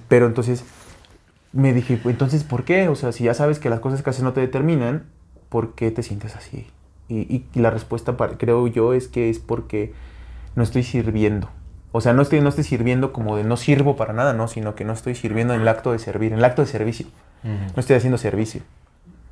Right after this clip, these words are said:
Speaker 1: ¿sabes? Siento que no estoy haciendo servicio. O sea, el podcast es parte de mi servicio, pero siento que puedo hacer un poco más allá. Entonces, ¿qué es lo que me toca este año y cuál es mi propósito este año? Ahora sí empezar a hacer servicio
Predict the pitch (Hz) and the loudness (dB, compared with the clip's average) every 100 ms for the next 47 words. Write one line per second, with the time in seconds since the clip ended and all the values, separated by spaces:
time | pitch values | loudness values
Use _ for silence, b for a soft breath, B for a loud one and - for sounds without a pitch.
0 | - - - - 107 143 - 127 123 135 | -20 -20 -16 0 2 2 2 0 2 2
1 | 113 107 107 127 110 110 110 113 110 95 | 0 -2 -2 -2 -2 -2 -2 -2 -2 -2
2 | 104 110 107 117 113 139 143 160 147 - | -2 -2 -2 0 4 4 6 2 2 2
3 | 135 135 143 127 113 113 107 120 190 - | 2 2 -2 -2 -4 -4 -4 -2 -4 -8
4 | b b b b - 117 110 131 120 113 | b b b b -2 0 2 2 0 -2
5 | 113 123 123 131 123 123 120 113 110 113 | 0 2 2 2 0 0 -4 -4 -6 -6
6 | 113 107 107 - - _ b b b b | -6 -8 -10 -16 -20 _ b b b b
7 | 113 113 117 123 120 - 131 147 151 127 | -2 2 2 2 0 0 4 4 2 0
8 | 110 131 135 139 139 127 127 160 151 127 | 0 0 2 0 2 0 2 0 2 2
9 | 135 131 113 113 120 - 120 135 135 175 | 2 0 -2 -4 -4 -6 -8 -4 -2 -2
10 | 175 117 127 120 123 120 110 117 107 120 | -4 -2 -2 -2 -4 -4 -4 0 0 0
11 | 113 113 110 123 160 170 | -2 0 -2 0 2 0